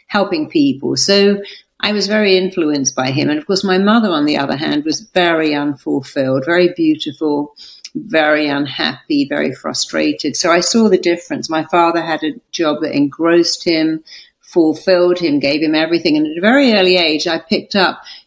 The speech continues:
you need a fantastic career. You need a career that's rewarding, fulfilling, gives you meaning and purpose, because that allows you to cope with all the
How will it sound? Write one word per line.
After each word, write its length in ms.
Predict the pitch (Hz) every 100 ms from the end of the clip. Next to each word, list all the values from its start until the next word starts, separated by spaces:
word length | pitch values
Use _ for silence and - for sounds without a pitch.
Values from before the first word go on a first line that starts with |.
| -
you 100 | 156
need 380 | 147 151 156 147
a 60 |
fantastic 880 | 139 151 135 135 147 135 - - -
career. 300 | - 139 135
You 200 | 143 165
need 180 | 202 214
a 100 | 202
career 360 | - 175 170 165
that's 280 | 156 - 156
rewarding, 720 | 147 160 165 160 160 160 160
fulfilling, 1080 | - 147 - - 180 170 165 160 160 160 156 - - - -
gives 220 | 170 160 175
you 100 | 170
meaning 360 | 175 175 165
and 120 | 160
purpose, 460 | 156 247 269 269 185
because 300 | 180 175 165
that 260 | 190 190 175
allows 460 | 170 165 160 165
you 100 | 165
to 100 | 156
cope 460 | 131 160 151 151 -
with 100 | 143
all 280 | 147 147 147
the 260 | 147 135